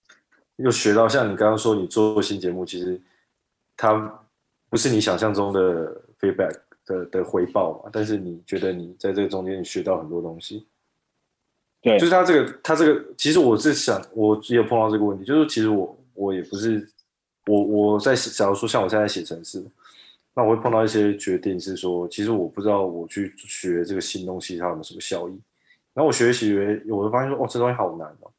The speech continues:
Speaker 1: 我要花可能要一个礼拜把它学会。”但我，我不知道我之后的效益会怎么样。可是我听你刚刚讲起来是，你觉得可能你就先，先学嘛，学了这个事情，它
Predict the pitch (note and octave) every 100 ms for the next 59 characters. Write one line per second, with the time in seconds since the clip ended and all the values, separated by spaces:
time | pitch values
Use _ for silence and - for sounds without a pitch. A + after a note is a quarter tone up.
0 | _ _ G#2+ A#2 B2 A#2+ A#2+ - - -
1 | F#2+ A2+ A2 F#2 G2 F#2 F2 F2 - -
2 | - A2+ _ _ _ _ _ _ _ -
3 | B2 G2+ E2+ G#2+ G2+ B2+ A2+ F#2+ A2 G2+
4 | - G2+ F#2+ F#2+ - - G#2+ - _ _
5 | _ _ _ - - - - - _ _
6 | B2 D#3 C#3+ B2+ C#3 C#3+ A#2+ B2+ A#2 G#2+
7 | G2+ F2 A2 G2+ F2+ G2 G2 G2 F#2+ F#2+
8 | _ _ _ - G#2+ G#2 G#2 G#2+ G#2+ G#2
9 | A2+ A2 A2 G2+ G2+ G2+ _ _ _ _
10 | _ _ _ _ _ _ _ _ _ _
11 | - A2+ - F2+ - - _ _ _ _
12 | _ - - G#2+ A#2 A#2 B2 A2 A2+ G2
13 | F2+ G2+ G2+